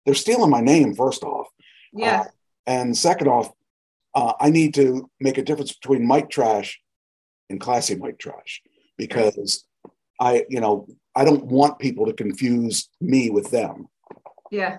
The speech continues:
Speaker 2: And especially with all the film festivals you're winning and the T V show and the soundtracks.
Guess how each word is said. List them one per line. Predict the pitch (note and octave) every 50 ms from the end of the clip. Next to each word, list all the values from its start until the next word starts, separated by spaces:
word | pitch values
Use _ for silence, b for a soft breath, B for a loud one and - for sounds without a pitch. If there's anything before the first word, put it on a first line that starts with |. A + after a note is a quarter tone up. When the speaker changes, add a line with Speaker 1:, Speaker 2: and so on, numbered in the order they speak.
| - -
Speaker 2:
And | B3+ B3+
especially | C4 - C4 - D4 C#4+ F4 - - G4+ D#4
with | A#3+ A#3+ B3
all | A#3 A3+ A3
the | F#3 E3+
film | - B3+ C#4+ -
festivals | - D#4+ E4 E4 - D4 C#4 C#4 C#4
you're | C#4+ C#4 C#4
winning | C4+ C4+ C4+ C4+ C#4 C4+ C4+ B3 A3
and | G#3 G3 G3
the | F#3+
T | G3+ A#3+ A#3+
V | A#3+ C#4+ D#4+ E4+
show | E4 D4 C#4 C4+ A#3+
and | A3 G#3
the | G3+
soundtracks. | G3+ - C#4 C#4+ C#4+ C#4 C#4 D4+ C4 B3+ B3 -